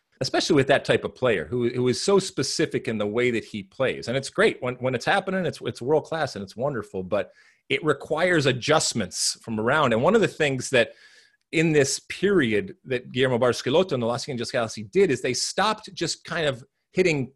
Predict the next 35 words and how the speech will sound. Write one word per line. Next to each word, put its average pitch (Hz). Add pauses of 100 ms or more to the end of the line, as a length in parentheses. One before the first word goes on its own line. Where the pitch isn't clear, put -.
(140)
constant 175
crosses 135
and 104 (200)
at 110
times 123 (300)
very 120
hopeful, 110 (440)
uh, 95
and 101
at, - (120)
<laughs> 110
and 131
other 147
times 117 (260)
hopeless 160
type 117
of 104
crosses. 156 (260)
And 123
they 127
became 135
much 160
more 151
strategic 135
and 117
efficient, 123 (420)
um, 107
and 117
selective 127
about 95
how 120
they 113
went 110
about 101
their, 95